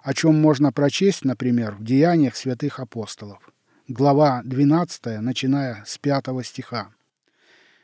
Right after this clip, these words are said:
Итак, Петра стерегли в темнице. Между тем церковь прилежно молилась о нем Богу. Когда же Ирод хотел вывести его,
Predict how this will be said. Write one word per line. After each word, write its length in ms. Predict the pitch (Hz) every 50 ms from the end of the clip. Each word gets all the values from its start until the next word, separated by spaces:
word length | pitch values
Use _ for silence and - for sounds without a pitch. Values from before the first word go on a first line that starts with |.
| _ _ _ _ _ _
Итак, 520 | - 170 156 - - 208 220 214 - - -
Петра 360 | - 147 - - 165 190 202
стерегли 500 | 180 - - 156 139 135 127 131 151 160
в 80 | 156 -
темнице. 580 | - 151 147 135 123 120 113 - - - 107 98 - _ _ _ _ _
Между 320 | 127 139 131 131 143 139
тем 360 | - 180 196 208 196 147 110 -
церковь 480 | - - 139 123 110 - - 135 - _
прилежно 640 | - 123 123 120 127 139 143 135 139 139 131 123 117 - _
молилась 540 | 131 131 131 131 123 113 110 113 110 - -
о 80 | 123
нем 280 | 127 131 143 143 131 110
Богу. 420 | 110 113 107 107 107 101 101 110 _ _ _ _ _ _ - - - _ _
Когда 340 | - 156 147 139 165 185 175
же 140 | 160 185 180
Ирод 340 | 196 208 202 170 156 - -
хотел 380 | - 151 - - 185 165 151
вывести 480 | 139 160 214 214 185 143 - - - 135
его, 360 | 127 123 113 110 110 101 98